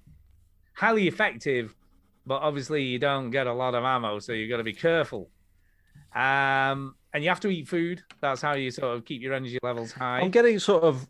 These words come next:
Speaker 2: Resident Evil four vibes.
Speaker 1: Yeah, it is a little bit, a little bit. It has bonfires. When you light a bonfire, that's a save point.
Speaker 2: Oh, God.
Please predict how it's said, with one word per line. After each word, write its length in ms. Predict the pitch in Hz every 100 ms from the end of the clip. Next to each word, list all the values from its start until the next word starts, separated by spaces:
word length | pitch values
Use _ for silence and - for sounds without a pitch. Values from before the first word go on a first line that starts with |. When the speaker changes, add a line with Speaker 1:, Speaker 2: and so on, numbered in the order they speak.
| -
Speaker 2:
Resident 500 | 165 180 151 156 135
Evil 260 | 143 127 120
four 440 | - 175 160 143
vibes. 840 | 120 113 107 110 - - - - - - -
Speaker 1:
Yeah, 280 | 196 247 240
it 200 | 190 202
is 160 | 240
a 200 | 233 185
little 260 | 233 247 226
bit, 300 | 160 113 98 _ _
a 60 | 180
little 240 | 208 190
bit. 260 | 147 107 95 - -
It 80 | 143
has 160 | 180 143
bonfires. 760 | 180 185 170 170 131 120 123
When 140 | 156
you 100 | 156
light 280 | 156 147 147
a 60 | 135
bonfire, 720 | 143 143 143 - 113 110 113
that's 280 | 120 110 -
a 60 |
save 380 | 113 135 139 127
point. 220 | - 160 135
Speaker 2:
Oh, 300 | 123 117 92 - -
God. 240 | 101